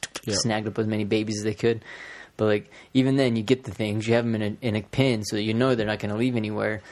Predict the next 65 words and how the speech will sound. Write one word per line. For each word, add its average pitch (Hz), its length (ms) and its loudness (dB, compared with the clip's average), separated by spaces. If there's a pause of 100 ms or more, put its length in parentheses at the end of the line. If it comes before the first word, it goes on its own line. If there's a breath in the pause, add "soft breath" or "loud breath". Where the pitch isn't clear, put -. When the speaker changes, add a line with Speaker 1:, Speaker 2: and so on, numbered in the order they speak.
(140)
Speaker 2:
But 110 80 -2
you 110 80 0
still 123 200 2
have 107 80 -2
to 104 80 -4
get 117 160 2
in 117 140 2
there 117 140 0
and 101 100 -4
kinda 104 160 -4
walk 107 300 0
around 110 280 2
with 104 160 -4
'em 107 160 -4
and, 104 160 -4
like, 98 200 -6
try 110 140 0
and 107 100 -2
get - 100 -4
close 110 240 -2
to 107 100 -4
'em, 101 80 -4
you 107 60 -4
know, 107 100 -2
and 107 80 -4
they're 107 120 -4
trying 113 300 -2
not 110 140 -4
to - 60 -14
get - 100 -14
kicked - 200 -8
in 107 80 -4
the 101 80 -6
fucking 117 340 -2
head. 110 280 -2 (460 loud breath)
And 117 140 -2
then 160 180 4
even 139 160 2
when 123 120 2
you 117 80 0
get 113 120 0
on 117 160 0
it, 120 200 -4
like, 110 280 -2
enough 120 280 2
that 113 160 2
it 107 100 -2
touches, 113 340 -2
lets 117 200 0
you 110 60 -2
touch 135 300 0
it, 110 140 -2
that 104 100 -2
you 113 120 -4
can 110 240 -4
get 110 140 2
on 117 200 0
it. 170 180 -4 (720 soft breath)
Dude, 107 260 2
I 104 80 2
mean, 104 340 -4
you 113 100 2
see 135 140 2
those, 107 240 2
at - 100 -10